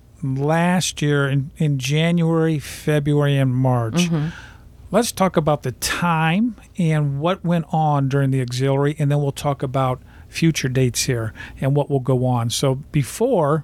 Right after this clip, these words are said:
Speaker 1: when we were in Jan, we, we had the full program, right?
Speaker 2: We did.
Speaker 1: And so what was, what was involved in that program?
Speaker 2: Our regular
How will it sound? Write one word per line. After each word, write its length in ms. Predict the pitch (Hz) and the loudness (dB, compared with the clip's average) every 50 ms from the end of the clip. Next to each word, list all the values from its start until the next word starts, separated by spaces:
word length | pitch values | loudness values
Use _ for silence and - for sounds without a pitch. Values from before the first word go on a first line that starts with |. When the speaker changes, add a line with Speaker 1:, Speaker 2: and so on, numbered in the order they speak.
| - - - | -4 -8 -6
Speaker 1:
when 120 | - 151 | -2 0
we 80 | 151 156 | 2 2
were 80 | 147 143 | 2 2
in 40 | 131 | 2
Jan, 280 | 139 143 147 151 151 | 2 2 2 2 0
we, 120 | 143 156 - - - | -2 -4 -6 -8 -4
we 100 | - 196 | 0 0
had 140 | 233 240 170 | 0 0 -2
the 60 | 139 | -4
full 220 | - - 190 175 165 | -6 -2 0 0 0
program, 540 | - - 240 294 262 170 139 127 120 127 127 | 0 0 0 0 2 0 0 0 0 0 0
right? 260 | 135 180 226 - - - - | 0 0 0 -4 -8 -4 -2
Speaker 2:
We 240 | 202 233 262 254 220 | 0 2 2 2 2
did. 400 | - 262 294 311 302 160 135 - | 2 2 2 2 2 2 2 2
Speaker 1:
And 140 | 185 156 143 | 2 0 0
so 120 | - - 175 | 2 0 0
what 220 | 165 220 220 - | 0 0 0 0
was, 280 | 190 190 165 156 - - | 0 0 0 -2 -4 -2
what 120 | 175 233 | -2 0
was 140 | 247 214 170 | 0 2 2
involved 380 | 180 165 151 170 180 180 165 156 | 2 2 2 2 2 2 2 2
in 60 | 147 | 2
that 180 | 147 143 135 - | 2 2 0 0
program? 420 | - 185 190 160 139 123 117 113 117 - - - - | 0 0 0 0 0 -4 -6 -6 -8 -10 -10 -4 -2
Speaker 2:
Our 240 | 220 262 285 302 254 | 0 2 2 2 2
regular 840 | 170 156 202 220 247 220 180 208 202 185 165 156 151 147 151 - | 0 0 0 0 0 0 0 -2 0 2 2 2 2 2 0 -2